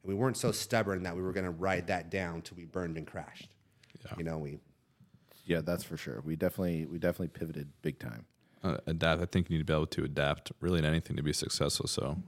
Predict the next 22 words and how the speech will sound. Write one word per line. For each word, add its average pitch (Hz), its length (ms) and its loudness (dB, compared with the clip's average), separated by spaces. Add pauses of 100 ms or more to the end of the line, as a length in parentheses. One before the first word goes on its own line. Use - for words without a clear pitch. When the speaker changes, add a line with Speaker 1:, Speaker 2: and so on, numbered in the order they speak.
Speaker 2:
I - 40 -6
think - 160 -4
the - 60 -12
people 76 300 0
that 71 120 4
are 71 240 0 (600)
able 80 160 4
to - 160 2
adapt 80 380 4
and 76 80 4
willing 78 200 6
to - 160 0
adapt, 76 300 2
that - 100 0
are - 40 -2
people - 260 0
that 71 100 2
are 71 100 -2
gonna 90 360 -2 (400)
kinda 78 200 2
make 76 220 0
it, 60 140 -4